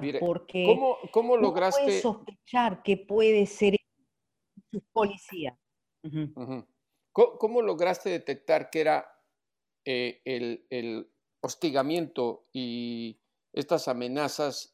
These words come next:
Speaker 1: hacia ti dirigidas por García Luna?
Speaker 2: Porque el que me lo confirma fue Felipe Zamora.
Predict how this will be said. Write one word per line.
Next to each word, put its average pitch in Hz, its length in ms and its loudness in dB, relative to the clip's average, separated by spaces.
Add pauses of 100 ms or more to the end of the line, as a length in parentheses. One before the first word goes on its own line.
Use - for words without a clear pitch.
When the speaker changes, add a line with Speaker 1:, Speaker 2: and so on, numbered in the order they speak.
(100)
Speaker 1:
hacia 127 340 -6
ti 175 320 -6 (500)
dirigidas 147 540 -2
por 120 180 -6
García 117 280 -4
Luna? 107 260 -10 (4000)
Speaker 2:
Porque 196 300 6
el 202 100 2
que 208 100 2
me 202 120 2
lo 202 140 4
confirma 202 600 2
fue 190 160 0
Felipe 180 380 0
Zamora. 123 540 -6